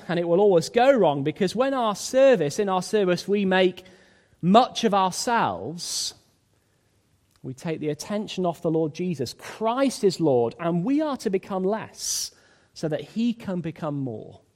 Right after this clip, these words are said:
There's a warning against self-promotion. There's a warning against seeking to serve others. More positively,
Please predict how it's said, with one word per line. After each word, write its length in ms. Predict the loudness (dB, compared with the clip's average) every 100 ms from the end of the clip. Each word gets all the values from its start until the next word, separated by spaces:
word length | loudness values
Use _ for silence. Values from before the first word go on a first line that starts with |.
| _ _ _ _ _ _ _ _ -12
There's 180 | -8 -6
a 60 |
warning 480 | 0 2 2 2 0
against 400 | -2 -2 -6 -8
self-promotion. 840 | -4 -2 -2 -4 -2 -2 -2 -6
There's 160 | -4 -4
a 60 |
warning 420 | -4 -4 -4 -4 -4
against 600 | -4 -6 -6 -8 -10 _ _ _ _
seeking 380 | -8 -6 -4 -4
to 80 | -6
serve 380 | -4 0 0 2
others. 340 | 0 -2 -2
More 400 | 0 2 0 -2 _ _
positively, 1120 | 0 4 4 2 2 0 0 -2 0 -2 -4